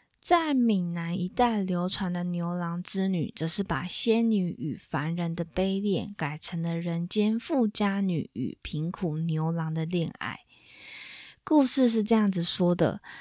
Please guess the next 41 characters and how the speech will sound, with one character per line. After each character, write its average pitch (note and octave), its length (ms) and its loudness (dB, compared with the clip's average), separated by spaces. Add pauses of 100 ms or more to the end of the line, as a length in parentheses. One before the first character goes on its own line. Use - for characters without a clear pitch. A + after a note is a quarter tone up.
(260)
这 E4+ 180 6
名 A#3+ 180 10
富 B3+ 260 6
家 A3 280 6
女 F#3 240 6
呢， E3 260 2
和 G3 320 2
贫 F3+ 280 2
苦 F3 220 2
牛 D#3 280 0
郎 D3+ 260 -2
原 F3 220 0
本 D3+ 220 0
都 D#3+ 160 2
是 E3+ 320 0
天 F#3 280 2
上 F#3 180 2
的 D#3+ 120 2
星 G#3+ 340 4
神， - 320 2 (440)
因 B3+ 160 6
为 B3+ 120 8
犯 G#3+ 320 4
罪 F#3 460 2
被 F#3 380 2 (200)
降 F3+ 220 2
到 F3 120 2
人 D#3 320 0
间。 D#3 420 0 (500)
因 B3+ 120 6
为 C4+ 120 8
富 C4 280 4
家 G#3+ 320 2
女 G3 340 2
爱 G3 220 4
上 G#3 200 4
了 E3 140 4
贫 F3 300 -2
苦 E3 240 0
牛 D3+ 320 0
郎， D#3 320 -4